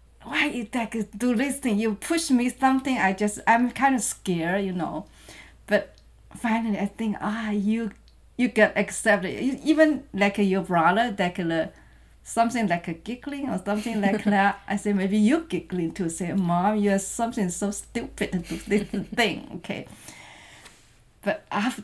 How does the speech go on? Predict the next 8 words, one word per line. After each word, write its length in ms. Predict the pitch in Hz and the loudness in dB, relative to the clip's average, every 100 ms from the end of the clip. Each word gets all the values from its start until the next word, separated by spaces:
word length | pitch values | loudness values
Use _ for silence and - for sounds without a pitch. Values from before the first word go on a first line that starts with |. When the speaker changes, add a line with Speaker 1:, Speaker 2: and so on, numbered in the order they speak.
| 233 | 4
Speaker 1:
that, 360 | 196 180 175 - 76 214 | 6 8 6 4 0 0
okay, 280 | 226 226 185 | 2 0 2
you 180 | 196 202 | 2 0
accept 480 | 180 - 208 196 190 | -2 -2 0 2 2
it. 120 | 180 | -2
I 40 | 180 | -4
think 320 | - 202 202 | -4 -4 -2
you, 500 | 170 185 180 180 | -2 0 0 0